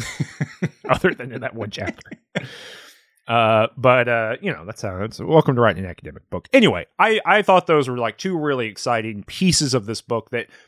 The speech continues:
they don't really get played out anywhere, right? But they kind of set my mind on fire in terms of, like, oh, you could, you can take these claims about aesthetics, about the kind of packaging here that Ito is making, or you can take these claims about fun and you can do a lot with them. You know, it's a really,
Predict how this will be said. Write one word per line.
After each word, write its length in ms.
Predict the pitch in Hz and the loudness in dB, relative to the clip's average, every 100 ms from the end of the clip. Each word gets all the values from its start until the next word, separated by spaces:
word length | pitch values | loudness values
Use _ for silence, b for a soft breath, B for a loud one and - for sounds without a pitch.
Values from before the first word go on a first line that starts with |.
| - | -4
they 80 | 294 | 2
don't 80 | |
really 160 | 285 220 | 4 4
get 140 | 180 | 0
played 260 | - 139 123 | 0 0 2
out 220 | 113 127 | 2 2
anywhere, 320 | 156 160 160 | -4 -4 -4
right? 240 | 156 151 151 | 0 0 -2
But 100 | 123 | -8
they 80 | 117 | -8
kind 160 | 135 | -6
of 100 | 110 | -6
set 280 | - 233 202 | 0 0 2
my 340 | 151 139 131 | 0 2 2
mind 320 | 127 131 131 120 | 2 2 2 -2
on 160 | 104 | -6
fire 340 | - 180 127 101 | -2 0 0 -4
in 80 | |
terms 220 | 101 104 101 | -6 -10 -6
of, 60 | |
like, 180 | 95 - | -6 -2
oh, 240 | 381 123 | 0 2
you 180 | 95 120 | 0 -4
could, 260 | - 123 110 b b | -4 -6 -6 b b
you 120 | - 160 | -14 -8
can 160 | 143 | -8
take 360 | 110 - 190 - | -6 -4 -4 -4
these 180 | 139 - | -6 -6
claims 380 | 117 104 90 | -8 -10 -10
about 260 | 98 107 110 | -6 -4 -4
aesthetics, 560 | 98 - 95 87 - 104 | -6 -6 -8 -8 -12 -14
about 220 | 98 - | -14 -14
the 80 | - | -12
kind 160 | 110 | -12
of 80 | - | -10
packaging 720 | - 127 131 110 - 87 80 | -6 -2 -2 -4 -10 -12 -12
here 360 | 85 80 73 76 b b b _ | -16 -16 -16 -20 b b b _
that 240 | 110 104 - | -8 -8 -6
Ito 240 | 113 98 87 | -8 -6 -8
is 120 | 82 | -10
making, 280 | 92 104 110 | -12 -12 -8
or 120 | 160 | -6
you 60 | 165 | -6
can 120 | 151 | -8
take 140 | 147 | -10
these 140 | 123 - | -10 -12
claims 240 | 120 101 | -12 -10
about 220 | 101 - | -10 -4
fun 260 | 240 254 147 | 2 2 2
and 80 | 110 | -2
you 100 | 151 | -4
can 160 | 120 | -4
do 200 | 104 208 | 2 2
a 20 | |
lot 420 | 113 107 123 123 90 | 2 4 4 4 -2
with 260 | 120 - | -6 -6
them. 240 | - 71 73 | -14 -20 -18
You 100 | 90 | -16
know, 120 | 82 | -16
it's 120 | - | -14
a 60 | 107 | -10
really, 420 | 117 101 92 | -6 -6 -8